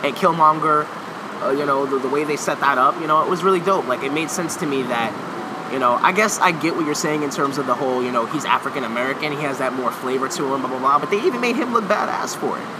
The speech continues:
Like, they represented him in a way that he didn't feel insulting to me.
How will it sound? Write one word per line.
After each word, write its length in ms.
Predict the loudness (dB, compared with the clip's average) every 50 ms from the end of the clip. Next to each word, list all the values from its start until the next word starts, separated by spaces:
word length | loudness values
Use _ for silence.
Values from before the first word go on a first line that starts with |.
| -4 -4
Like, 80 | 0 0
they 80 | 4 6
represented 460 | 6 6 6 4 4 4 4 4 2
him 120 | 2 0 0
in 80 | 2
a 60 | 2 2
way 160 | 2 2 2
that 120 | 2 0 0
he 80 | 2 0
didn't 260 | 0 0 0 -4 -4
feel 400 | -2 0 2 4 4 4 4 2 0
insulting 580 | -2 -4 -4 -4 -2 -2 -4 -2 -4 -6 -6 -6
to 120 | -8 -8 -8
me. 200 | -8 -8 -8